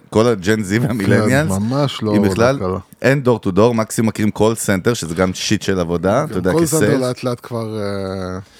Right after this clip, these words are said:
Speaker 1: נכון,
Speaker 2: נעלם.
Speaker 1: נהיה automation, אבל היא מכרה, ו-,
Speaker 2: כן.
Speaker 1: זה קטע, היא, הדוגמה שלה מאוד יפה, כי היא לא חלמה להיות מיליארדרית ולכבוש את העולם,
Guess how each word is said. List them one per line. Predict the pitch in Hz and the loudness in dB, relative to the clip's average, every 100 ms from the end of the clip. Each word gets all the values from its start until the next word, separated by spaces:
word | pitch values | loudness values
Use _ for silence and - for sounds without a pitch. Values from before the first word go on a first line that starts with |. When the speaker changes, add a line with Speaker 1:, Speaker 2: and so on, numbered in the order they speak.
| - | -16
Speaker 1:
נכון, | - 98 101 110 | -6 -2 0 0
Speaker 2:
נעלם. | 101 | 2
Speaker 1:
נהיה | 104 | 0
automation, | 101 101 98 104 - 90 | 0 -2 -2 -2 -2 -4
אבל | 85 92 - _ _ _ _ _ - _ - | -2 -4 -6 _ _ _ _ _ -20 _ -2
היא | 143 | 2
מכרה, | 151 127 - 113 107 - _ _ | 2 0 2 2 2 -4 _ _
ו-, | - 87 95 107 92 | -14 -2 2 4 2
Speaker 2:
כן. | 98 _ _ _ _ _ - - | -4 _ _ _ _ _ -20 -8
Speaker 1:
זה | 104 113 | -2 2
קטע, | 160 165 107 - | 2 2 0 -2
היא, | 117 - - - | -4 -6 -10 -2
הדוגמה | 101 90 95 131 | -2 0 0 0
שלה | - 127 | 2 0
מאוד | 123 131 | 0 0
יפה, | 110 - 143 135 | -2 0 0 0
כי | - 104 101 | -2 -4 -4
היא | 120 110 104 | -2 0 2
לא | 110 131 | 2 2
חלמה | 95 143 113 104 110 | 2 0 2 0 2
להיות | 101 101 | 0 0
מיליארדרית | 107 98 92 87 98 107 104 98 80 | -2 0 0 2 2 2 0 -4 -4
ולכבוש | 90 - - 101 - | -4 -4 -4 -4 -4
את | - | -2
העולם, | 90 85 85 95 | 0 0 -2 -2